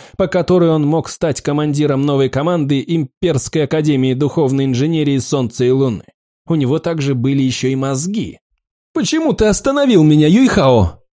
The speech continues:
внезапно спросил Ван Дун, когда они зашли в комнату. Юйхао принудительно улыбнулся и сказал:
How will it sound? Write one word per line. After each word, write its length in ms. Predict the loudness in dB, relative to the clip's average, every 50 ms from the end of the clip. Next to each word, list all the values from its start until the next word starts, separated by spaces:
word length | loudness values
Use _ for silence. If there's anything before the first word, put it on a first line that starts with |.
| _ _ _ _ -6
внезапно 600 | -2 0 2 2 2 2 0 -2 -2 -2 -2 -2
спросил 440 | -2 -2 -2 -2 -2 0 0 0 0 0
Ван 200 | 0 -2 -2 -2
Дун, 200 | -2 -2 -2 -2
когда 280 | -4 -4 -4 -2 -2
они 160 | -2 -2 0
зашли 320 | 0 -2 -2 -2 -2 -4 -4
в 100 | -4 -6
комнату. 340 | -6 -6 -6 -6 -10 -14 -18 _ _ _ _ _ _ _ _ _ _ _
Юйхао 520 | -6 -4 -2 -2 -2 0 0 0 0 0
принудительно 720 | 0 0 0 0 0 0 0 0 0 0 0 0 0 0
улыбнулся 540 | 0 0 0 0 0 0 -2 -2 -2 -2 -2
и 40 | -2
сказал: 580 | -2 -2 -2 0 0 2 2 0 0 -4 -6